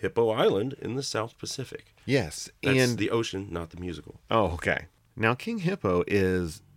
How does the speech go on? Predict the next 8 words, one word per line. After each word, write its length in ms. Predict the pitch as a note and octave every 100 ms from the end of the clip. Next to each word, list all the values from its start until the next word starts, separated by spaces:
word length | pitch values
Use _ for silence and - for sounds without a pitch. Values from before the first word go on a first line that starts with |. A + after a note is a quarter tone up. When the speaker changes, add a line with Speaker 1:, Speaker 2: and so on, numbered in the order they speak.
| -
Speaker 2:
really 300 | B2+ G#3 F3+
the 500 | G2+ F#2+ F#2 E2+ - _ _ _
first 500 | - - D3+ C#3+ -
super 420 | - C3 B2 E2
challenge 520 | - D#2 D2+ D2+ D#2
of 80 | E2
the 60 | D2
game. 380 | D2 B1 A1